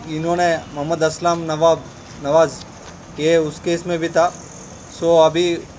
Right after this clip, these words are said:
उधर जो trick सम-, trick पता करके इधर भी implement करने के लिए कोशिश किया,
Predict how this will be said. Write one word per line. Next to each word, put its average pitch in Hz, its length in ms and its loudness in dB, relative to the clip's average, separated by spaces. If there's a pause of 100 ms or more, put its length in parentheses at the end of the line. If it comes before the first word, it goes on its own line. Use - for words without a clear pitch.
(420)
उधर 165 480 2 (100)
जो 160 440 4 (560)
trick 170 180 -6
सम-, 160 540 -6
trick 170 160 -6 (100)
पता 170 240 4
करके 165 520 2
इधर 156 180 0
भी 160 120 -4
implement 165 400 -6
करने 156 180 -4
के 151 120 -6
लिए 156 120 -2
कोशिश 147 360 -6
किया, 160 280 -2